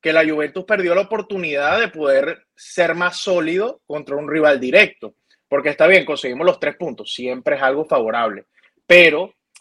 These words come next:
ante las valencias que tenía el Milan, bien sea que ya no está, no estaba Teo, que no estaba su portero titular, ni el segundo, porque es algo <laughs> extraño que tuvieron que jugar con Mirante, el tercer portero.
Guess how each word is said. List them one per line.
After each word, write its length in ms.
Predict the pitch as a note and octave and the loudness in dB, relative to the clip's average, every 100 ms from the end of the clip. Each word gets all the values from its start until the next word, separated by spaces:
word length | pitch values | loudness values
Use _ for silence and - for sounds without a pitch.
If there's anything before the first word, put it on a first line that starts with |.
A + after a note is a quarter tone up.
| _ _ - | _ _ -6
ante 300 | E3 D#3+ D#3+ | -4 -2 -2
las 160 | D#3 | -2
valencias 580 | D#3 D3+ D3+ D#3 C#3+ F#3+ | 0 0 0 -4 -8 -10
que 100 | G3+ | -8
tenía 220 | E3+ D3 | -8 -8
el 80 | D3 | -4
Milan, 420 | F3+ G3 E3+ E3 | -2 0 0 -2
bien 220 | D3+ C#3+ C3+ | -2 -6 -2
sea 240 | E3 D#3 | 0 0
que 140 | E3 | 0
ya 100 | C#3 | -2
no 80 | C3+ | -4
está, 420 | C3 - C#3 C#3 | -4 -2 0 0
no 120 | C#3 C#3 | 0 -2
estaba 320 | D#3 C3+ B2 | -2 -2 2
Teo, 500 | F3 E3 D#3 D3+ D3+ | 4 4 2 0 -6
que 120 | C3 | -12
no 80 | A#2+ | -14
estaba 520 | - C3 C#3 C#3 C#3 | -6 0 2 2 0
su 200 | C3 C#3 | -4 -12
portero 400 | - C3 B2+ B2+ | -14 -12 -10 -10
titular, 640 | C3 - D3 E3+ E3 D3+ - _ - | -12 -6 2 6 6 4 -2 _ -10
ni 120 | B2+ | -6
el 140 | A#2+ A#2+ | -6 -6
segundo, 640 | A#2 C#3+ G#3 D3+ C3+ C#3+ | -2 2 2 0 -4 -6
porque 260 | B2 - | -10 -10
es 80 | A#2 | -6
algo 340 | B2+ C3+ D3+ - | -4 0 -2 -2
<laughs> 140 | - | -2
extraño 480 | F3 - E3+ E3+ F#3 | -2 2 2 2 0
que 80 | E3+ | -6
tuvieron 240 | C#3 D#3 | -8 -8
que 60 | E3+ | -6
jugar 200 | D3 C3 | -4 -4
con 120 | E3 | -6
Mirante, 420 | D3+ D3+ C#3+ - B2+ | -4 -2 -2 -6 -10
el 80 | |
tercer 320 | C3 - C3+ - | -10 -8 -10 -10
portero. 500 | - - E3+ C#3 | -10 -2 -2 -2